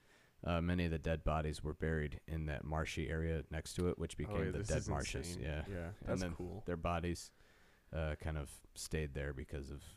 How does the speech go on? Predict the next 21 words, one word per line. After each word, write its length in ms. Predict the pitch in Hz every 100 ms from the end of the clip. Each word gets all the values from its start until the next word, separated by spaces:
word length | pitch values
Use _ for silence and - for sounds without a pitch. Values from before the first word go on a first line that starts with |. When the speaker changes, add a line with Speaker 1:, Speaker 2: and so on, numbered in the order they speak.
| - - - - - - -
Speaker 1:
I 40 | 73
guess, 200 | - - - -
magic. 480 | 73 67 - - -
I 40 | 55
don't 80 | 52
know. 120 | 60 - -
<laughs> 260 | - - -
Speaker 2:
I 60 | 117
always 160 | 147
thought 120 | 180
that 120 | 110 80
was 100 | -
cool. 360 | - 58 58 -
Speaker 1:
Yeah. 220 | 69 57 - - -
Speaker 2:
Good 160 | 165 202
on 140 | 214
Tolkien 400 | - 117 - 104
for 140 | - 69
that. 280 | 53 50 -
Speaker 1:
<laughs> 40 | - - -
Right, 340 | - - 80